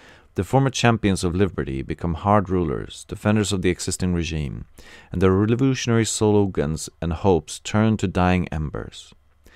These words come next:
An atmosphere of embittered helplessness pervades the circles of the intelligentsia, paralyzing sense of their lack of cohesion and energizing purpose. They are exhausted by years of starvation. Their mental bases are weakened.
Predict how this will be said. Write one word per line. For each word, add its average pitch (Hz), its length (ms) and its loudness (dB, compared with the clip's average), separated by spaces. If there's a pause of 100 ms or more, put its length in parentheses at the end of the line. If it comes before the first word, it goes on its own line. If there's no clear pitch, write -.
(380)
An 104 140 6
atmosphere 113 560 6
of 95 120 2
embittered 95 420 2
helplessness 78 600 -2
pervades 87 540 0
the - 40 -8
circles 80 480 -4
of 78 100 -6
the 78 80 -4
intelligentsia, 76 840 -6 (720)
paralyzing 107 520 8
sense 95 420 2
of 85 80 -4
their 87 100 2
lack 90 320 2
of 95 140 0
cohesion 90 520 -2
and 73 160 -4
energizing 90 600 0
purpose. - 580 -8 (720)
They 95 120 4
are 98 40 8
exhausted 113 540 4
by 92 80 4
years 85 240 2
of 80 80 -6
starvation. 80 680 -6 (520)
Their 95 100 2
mental 123 340 6
bases 101 480 2
are 85 120 0
weakened. 76 520 -6